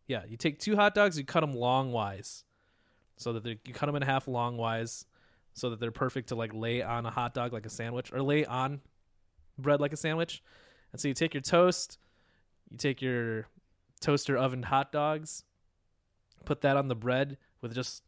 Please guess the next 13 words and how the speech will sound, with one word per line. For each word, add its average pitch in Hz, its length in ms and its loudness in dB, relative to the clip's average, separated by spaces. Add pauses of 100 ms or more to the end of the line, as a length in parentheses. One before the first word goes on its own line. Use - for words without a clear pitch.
(120)
straight 135 240 0
up 127 100 2
mayonnaise. 107 720 -8 (140)
It's - 80 -12
just - 180 -6 (720)
toast, 160 460 4 (320)
hot 135 260 2
dogs, 127 540 -2 (320)
cut 143 160 -2
in 127 60 -6
half, 113 320 -6 (160)
and 120 180 -6
mayonnaise. 104 520 -10